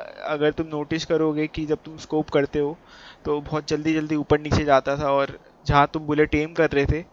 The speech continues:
तो उसके ऊपर नीचे हो जाता था, कभी, कभी इधर उधर bullet जाता था, Main target में नहीं जा पाता था। तो वो decrease किया चार परसेंट, सेवेंटी सिक्स परसेंट था, अब सेवेंटी टू कर दिया। तो ये अच्छा किया इन्होंने, बहुत अच्छा किया। और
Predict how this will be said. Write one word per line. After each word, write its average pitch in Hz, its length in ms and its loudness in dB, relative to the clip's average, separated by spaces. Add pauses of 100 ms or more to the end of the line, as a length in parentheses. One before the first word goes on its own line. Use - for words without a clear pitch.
तो 151 80 -4
उसके 156 180 -8
ऊपर 151 260 2
नीचे 151 320 -2
हो 151 240 -2
जाता 139 240 4
था, 147 140 -4
कभी, 135 360 -4
कभी 139 340 -2
इधर 143 200 0
उधर 143 320 -4 (340)
bullet 147 220 -2
जाता 135 280 4
था, 147 200 -10 (260)
Main 151 200 -4
target 147 460 2
में 156 100 -4
नहीं 156 360 -12
जा 135 140 4
पाता 127 280 -2
था। 135 180 -8 (460)
तो 143 100 -2
वो 143 240 0
decrease 147 400 -2
किया 156 140 0
चार 139 260 2
परसेंट, 156 400 -8
सेवेंटी 139 300 -2
सिक्स - 220 -4
परसेंट 151 380 -6
था, 151 340 -8
अब 143 160 -4
सेवेंटी 143 400 -2
टू 151 140 -2
कर 147 200 0
दिया। 139 200 0
तो 139 140 -6
ये 135 100 -2
अच्छा 147 260 -2
किया 143 180 0
इन्होंने, 135 240 -6
बहुत 139 200 -4
अच्छा 135 260 -6
किया। 139 260 -6 (1040)
और 131 440 2